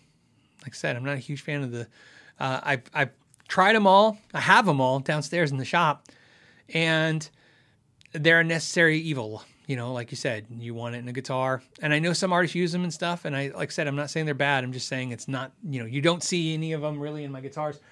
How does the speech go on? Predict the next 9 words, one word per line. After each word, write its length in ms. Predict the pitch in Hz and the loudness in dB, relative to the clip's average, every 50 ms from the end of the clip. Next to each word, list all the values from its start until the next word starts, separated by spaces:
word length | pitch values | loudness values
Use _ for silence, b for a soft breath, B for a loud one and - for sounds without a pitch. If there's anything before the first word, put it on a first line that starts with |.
| b b b b | b b b b
In 100 | 165 160 | -12 -8
fact, 320 | - 202 180 170 - _ b b b b b b b b | -6 -6 -6 -6 -8 _ b b b b b b b b
I 80 | 175 - | -8 -6
think 300 | - 202 196 190 175 - - | -4 -4 -4 -4 -6 -6 -4
I 100 | 175 185 | -2 -2
only 180 | 196 208 214 | 0 -2 0
have, 300 | 190 185 196 175 151 - _ _ _ _ - | 2 4 4 4 2 -2 _ _ _ _ -6
uh, 280 | - 170 165 160 151 147 175 _ - | -2 2 2 2 2 0 -4 _ -8
my, 460 | 208 175 156 156 160 151 151 147 131 | -2 2 4 6 6 6 4 2 0